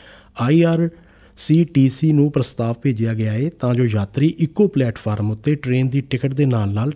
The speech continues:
ਟੈਕਸੀ ਸੇਵਾ ਵੀ ਆਸਾਨੀ ਨਾਲ ਬੁੱਕ ਕਰ ਸਕਣ। ਜਾਰੀ ਫਰਵਰੀ ਮਹੀਨੇ ਦੇ ਦੂਜੇ ਹਫ਼ਤੇ ਦੌਰਾਨ ਪਿਛਲੇ ਸਾਲ ਦੇ ਮੁਕਾਬਲੇ ਤਾਪਮਾਨ 'ਚ ਦੋ ਤੋਂ ਚਾਰ ਡਿਗਰੀ ਸੈਲਸੀਅਸ ਦਾ ਵਾਧਾ ਦਰਜ ਕੀਤਾ ਗਿਆ ਹੈ। ਇਸ ਬਾਰੇ ਪੰਜਾਬ ਖੇਤੀਬਾੜੀ ਯੂਨੀਵਰਸਿਟੀ ਲੁਧਿਆਣਾ ਦੇ ਨਿਰਦੇਸ਼ਕ ਪਸਾਰ ਸਿੱਖਿਆ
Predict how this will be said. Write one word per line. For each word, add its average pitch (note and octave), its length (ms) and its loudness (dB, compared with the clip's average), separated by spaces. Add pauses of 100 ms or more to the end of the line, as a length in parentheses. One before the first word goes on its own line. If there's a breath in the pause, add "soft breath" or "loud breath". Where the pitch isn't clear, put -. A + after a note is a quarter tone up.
ਟੈਕਸੀ - 380 -2
ਸੇਵਾ A2+ 360 -4
ਵੀ B2 180 -2 (100)
ਆਸਾਨੀ A2+ 460 0
ਨਾਲ G#2 220 -2
ਬੁੱਕ C#3+ 280 0
ਕਰ G#2 140 -6
ਸਕਣ। G2+ 360 -8 (240)
ਜਾਰੀ C#3+ 380 0
ਫਰਵਰੀ D#3 400 0
ਮਹੀਨੇ C#3 340 2
ਦੇ C#3 100 2
ਦੂਜੇ B2 340 0
ਹਫ਼ਤੇ B2+ 360 -2
ਦੌਰਾਨ A2 400 -4
ਪਿਛਲੇ D3+ 360 -4
ਸਾਲ A#2+ 260 -4
ਦੇ A#2 80 -2
ਮੁਕਾਬਲੇ A2+ 440 -4
ਤਾਪਮਾਨ A#2+ 560 -2
'ਚ C3 100 -4
ਦੋ A#2 300 0
ਤੋਂ C#3 120 0
ਚਾਰ A#2 300 0
ਡਿਗਰੀ A#2 300 -4
ਸੈਲਸੀਅਸ A2+ 520 -2
ਦਾ A#2 160 -2
ਵਾਧਾ C3 360 -2
ਦਰਜ B2+ 240 -2
ਕੀਤਾ G#2+ 320 -6
ਗਿਆ G2+ 180 -2
ਹੈ। C#3 220 -2 (480 loud breath)
ਇਸ C#3+ 260 2
ਬਾਰੇ C#3 280 -2
ਪੰਜਾਬ A#2+ 380 0
ਖੇਤੀਬਾੜੀ C#3+ 520 0
ਯੂਨੀਵਰਸਿਟੀ A#2 580 0
ਲੁਧਿਆਣਾ B2+ 500 2
ਦੇ B2+ 120 -2
ਨਿਰਦੇਸ਼ਕ A#2 640 -2
ਪਸਾਰ A2 380 -4
ਸਿੱਖਿਆ A2 500 -4